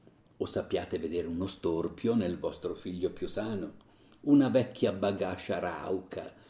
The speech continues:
in una giovinetta dalla voce d'usignolo. Approfondite, approfondite sempre, fissate la vecchiaia. Venite, venite nuovi eroi,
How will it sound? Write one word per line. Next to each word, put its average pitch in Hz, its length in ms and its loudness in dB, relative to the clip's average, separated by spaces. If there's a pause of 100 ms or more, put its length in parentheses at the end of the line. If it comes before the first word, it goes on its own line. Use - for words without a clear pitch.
(180)
in 117 140 4
una 117 220 6
giovinetta 104 560 0
dalla 87 200 -2
voce 85 320 -6
d'usignolo. 82 720 -8 (540)
Approfondite, 78 1500 -6 (680)
approfondite - 1080 -6
sempre, 90 640 -8 (560)
fissate 95 720 -4
la 82 120 -4
vecchiaia. 85 640 -10 (1700)
Venite, 143 840 8 (240)
venite 143 500 6
nuovi 113 460 6
eroi, 107 560 6